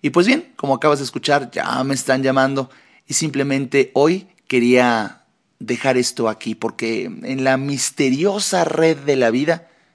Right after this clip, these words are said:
nunca sabes si esto que estoy diciendo era lo que necesitabas escuchar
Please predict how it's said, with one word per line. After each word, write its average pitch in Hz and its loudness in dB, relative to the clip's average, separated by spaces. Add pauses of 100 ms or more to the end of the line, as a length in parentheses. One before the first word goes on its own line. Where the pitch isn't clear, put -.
(800)
nunca 147 -4
sabes 107 -4
si 117 0
esto 110 -4
que 104 -8
estoy 104 -6
diciendo 101 -4
era 98 -2
lo 98 -4
que 104 -8
necesitabas 104 -8
escuchar 95 -10